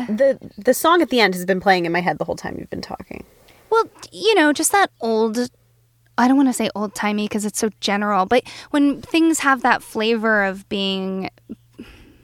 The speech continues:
Speaker 2: before so much of the technology we have
Speaker 1: Yeah.
Speaker 2: access to now, what was considered comfortable did not involve air conditioning in any way.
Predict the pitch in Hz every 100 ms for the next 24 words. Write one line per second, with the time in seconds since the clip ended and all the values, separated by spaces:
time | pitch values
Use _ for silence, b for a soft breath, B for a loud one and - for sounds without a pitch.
0 | B - 220 214 208 202 196 - - 196
1 | 202 202 214 202 214 - 208 196 190 190
2 | 196 196 196 196 190 165 190 - 190 -
3 | 202 190 180 185 B B B 214 214 226
4 | - 226 226 226 214 196 - 214 - 214
5 | 233 202 180 185 - - 220 202 208 -
6 | 247 247 226 214 214 196 208 226 208 214
7 | 202 202 175 -